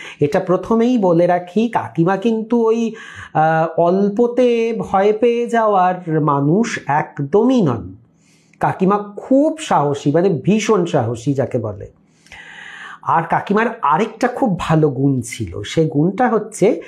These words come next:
কাকিমা একবার যেই রাস্তা দিয়ে যাতায়াত করেন, একদম ছবির মতো সেইটা তার মনে কিন্তু থেকে যায়। মানে কাকিমাকে,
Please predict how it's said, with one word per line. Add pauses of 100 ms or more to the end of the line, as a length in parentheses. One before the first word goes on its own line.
(400)
কাকিমা (100)
একবার
যেই
রাস্তা
দিয়ে (500)
যাতায়াত
করেন, (840)
একদম
ছবির
মতো
সেইটা
তার
মনে
কিন্তু (840)
থেকে
যায়। (680)
মানে
কাকিমাকে,